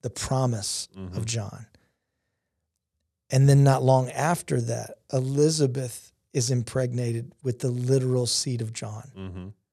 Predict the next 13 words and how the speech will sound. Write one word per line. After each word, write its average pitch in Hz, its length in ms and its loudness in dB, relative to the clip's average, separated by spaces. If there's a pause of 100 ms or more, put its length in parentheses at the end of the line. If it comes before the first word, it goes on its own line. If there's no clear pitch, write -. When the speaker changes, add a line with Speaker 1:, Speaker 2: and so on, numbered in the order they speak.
(1000)
Speaker 1:
And 139 180 2
the 127 60 4
two 165 380 4
are 117 100 2
carrying 131 760 2
this 117 140 -4
seed 131 460 -2
together, 120 480 -4
just 117 320 -6
in 120 120 -2
different - 360 -6
ways. 104 400 -8
Speaker 2:
Right. 87 220 -6